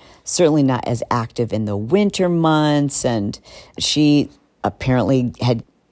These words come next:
gained weight, and she'd, you know, go on a, a diet and try to lose it or whatever. But,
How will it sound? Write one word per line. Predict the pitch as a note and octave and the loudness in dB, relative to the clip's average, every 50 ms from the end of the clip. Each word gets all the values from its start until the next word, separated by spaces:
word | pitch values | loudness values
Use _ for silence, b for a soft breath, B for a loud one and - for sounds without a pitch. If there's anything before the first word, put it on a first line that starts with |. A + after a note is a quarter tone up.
| - A2+ | -10 -6
gained | - - G#2+ A2 A2+ A#2 G#2 A2+ | -2 0 2 2 2 0 2 4
weight, | F3+ F#3+ F3+ E3+ E3+ E3 E3 D#3+ D#3 | 6 8 8 8 6 6 4 2 2
and | C#3+ C#3 C3 B2+ | 0 0 0 -2
she'd, | - - E3+ E3 D3 - - - | -2 -2 -4 -4 -4 -8 -10 -6
you | - D3 | -4 -2
know, | D3 C#3 | -2 -2
go | C3+ - B2+ C3 | 0 2 2 4
on | C#3 C#3 C#3 | 4 2 2
a, | C#3 C3 - - _ _ _ b b b b b b b b b | 2 0 -2 -6 _ _ _ b b b b b b b b b
a | - D#3 | 0 0
diet | D3 B2+ - C#3 C3 C3+ C3+ C3 C3 C3 B2+ A2+ | 0 2 2 2 2 4 4 4 4 4 2 2
and | G#2 C3+ C3 | 0 -2 -2
try | - C3+ C3+ | -2 -2 -2
to | C3+ | 0
lose | C3 B2 A#2 B2 B2+ B2+ B2 A#2 | 0 0 0 0 0 0 0 0
it | C3 B2+ B2 | 0 2 2
or | B2 | 2
whatever. | A#2 A#2+ A#2+ A#2+ A#2+ A#2 - B2 | 2 2 2 2 0 0 0 0
But, | B2 - C3+ B2+ - | 0 2 0 0 0